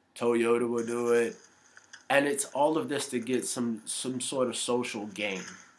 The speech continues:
It's not, it's not genuine. It's not, uh, I, I can't say it's, it's, it's, it's actually generosity. It's disingenuous in, in a lot of different ways. That,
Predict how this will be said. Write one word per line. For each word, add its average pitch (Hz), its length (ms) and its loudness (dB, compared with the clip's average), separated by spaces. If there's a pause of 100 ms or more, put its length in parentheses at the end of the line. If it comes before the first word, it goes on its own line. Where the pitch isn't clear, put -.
It's 127 240 -4
not, 135 340 2 (460)
it's 117 180 -4
not 123 400 0
genuine. 110 600 -2
It's 92 200 -8
not, 110 300 -2 (800)
uh, - 20 0 (540)
I, 107 220 -4
I 110 40 -6
can't 135 300 -2
say 123 140 0
it's, 110 260 -4
it's, - 360 -6 (160)
it's, - 480 -2 (540)
it's - 400 -2 (400)
actually 117 380 0
generosity. 104 640 -2
It's 87 120 -10
disingenuous 113 960 -6 (520)
in, 110 200 -2
in 101 180 -8
a 98 80 -6
lot 95 240 -4
of 95 60 -8
different 95 280 -10
ways. 101 340 -4
That, 90 180 -10